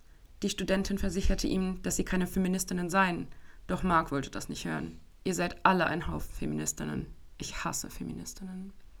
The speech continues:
Dann beginnt er zu schießen, von links nach rechts auf die neun Frauen, die sich aufgestellt hatten.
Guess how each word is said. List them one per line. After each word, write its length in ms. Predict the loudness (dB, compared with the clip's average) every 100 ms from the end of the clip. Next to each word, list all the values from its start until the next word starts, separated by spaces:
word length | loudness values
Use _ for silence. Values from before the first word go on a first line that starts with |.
| -18 -18 -18 -20 -16 -2
Dann 200 | 0 0
beginnt 260 | -2 -4
er 80 | -4
zu 120 | -6
schießen, 600 | -4 -2 -2 -4 -8 -10 -12 -16 -18 -16 -4
von 240 | 2 4
links 260 | 4 2 2
nach 160 | -2 0
rechts 440 | -4 -4 -10 -10
auf 120 | -6
die 80 | -2
neun 300 | 0 0 2
Frauen, 340 | 2 2 0
die 80 | -4
sich 220 | -4 -2
aufgestellt 600 | 0 0 0 -2 -2 2
hatten. 360 | 2 2 -6 -6